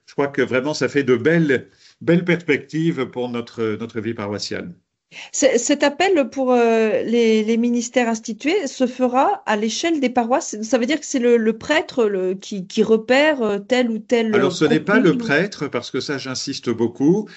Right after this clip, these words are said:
Speaker 2: Ah.
Speaker 1: C'est les prêtres, le curé, avec l'équipe d'animation pastorale.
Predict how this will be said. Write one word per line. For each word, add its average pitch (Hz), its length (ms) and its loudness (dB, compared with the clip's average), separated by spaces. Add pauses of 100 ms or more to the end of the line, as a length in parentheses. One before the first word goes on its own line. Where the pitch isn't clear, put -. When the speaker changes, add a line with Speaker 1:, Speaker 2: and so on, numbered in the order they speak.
(160)
Speaker 2:
Ah. 202 200 2
Speaker 1:
C'est 170 380 4 (920)
les 147 200 4
prêtres, 180 720 -4 (360)
le 143 200 2
curé, 170 540 -2
avec 190 340 -2
l'équipe 165 280 -4
d'animation 127 520 -8
pastorale. 92 480 -12